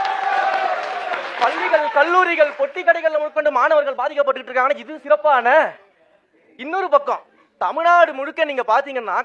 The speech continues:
ஒவ்வொரு ஆண்டும் மதுபான விற்பனை ஆண்டுக்காண்டு அதிகமாகிட்டு இருக்கு. ஐம்பதாயிரம் கோடி டார்கெட் வச்சு மூவ் பண்ணிக்கிட்டு இருக்காங்க தமிழ்நாடு அரசு. இது சிறப்பான? எனக்கு புரியலண்ணே. அதே போல இன்னைக்கு அண்ணா பல்கலைக்கழக மாணவியோட விவகாரமாக இருக்கட்டும்,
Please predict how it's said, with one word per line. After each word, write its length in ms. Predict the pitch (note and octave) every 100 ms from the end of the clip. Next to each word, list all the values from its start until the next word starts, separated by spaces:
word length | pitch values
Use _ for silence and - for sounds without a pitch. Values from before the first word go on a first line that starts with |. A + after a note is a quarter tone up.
| -
ஒவ்வொரு 460 | A3+ C#4 F#4 F4+
ஆண்டும் 340 | C#4 C4+ E4 D4
மதுபான 480 | A#3+ E4+ F4+ E4+
விற்பனை 280 | D4 C#4 E4
ஆண்டுக்காண்டு 520 | C#4 E4 F4+ F4 F4 E4
அதிகமாகிட்டு 280 | D#4+ D#4+
இருக்கு. 200 | D4+ E4
ஐம்பதாயிரம் 460 | D4+ C#4+ E4+ E4+ D#4+
கோடி 120 | E4
டார்கெட் 380 | E4 C4+ F4 F4
வச்சு 180 | E4 D#4
மூவ் 160 | D#4
பண்ணிக்கிட்டு 260 | D4 C#4+ B3
இருக்காங்க 240 | C4 C4
தமிழ்நாடு 380 | D4 C4+ C#4 C4+
அரசு. 280 | A#3 A3 F3+ - _ _ _ _ _
இது 160 | A3 B3+
சிறப்பான? 560 | A#3 A#3 G#3 F#3+ G#3+ G3+ _ _ _ _ _ _ _ _
எனக்கு 320 | - C4+ A#3 D#4
புரியலண்ணே. 480 | E4 C#4 B3 A#3 - _
அதே 220 | A3 C#4+
போல 200 | D#4+ C4+
இன்னைக்கு 260 | G#3 G3 A3
அண்ணா 300 | F#3+ C#4+ E4
பல்கலைக்கழக 560 | D#4 C#4+ C4+ C4 B3 A#3
மாணவியோட 340 | A3+ B3 A#3
விவகாரமாக 560 | G#3+ G#3+ G#3+ G#3 G3 F#3+
இருக்கட்டும், 400 | F#3+ F#3 E3